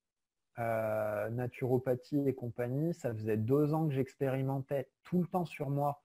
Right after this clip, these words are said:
plein de trucs. J'ai déconstruit plein de trucs, euh, la manière dont je mangeais, euh, la manière dont, euh, j'allais aux toilettes, euh,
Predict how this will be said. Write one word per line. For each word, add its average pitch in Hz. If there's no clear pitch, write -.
plein 165
de 165
trucs. -
J'ai 117
déconstruit 139
plein 143
de 143
trucs, 143
euh, 123
la 120
manière 127
dont 127
je 120
mangeais, 127
euh, 123
la 117
manière 120
dont, 123
euh, 117
j'allais 120
aux 123
toilettes, 123
euh, 117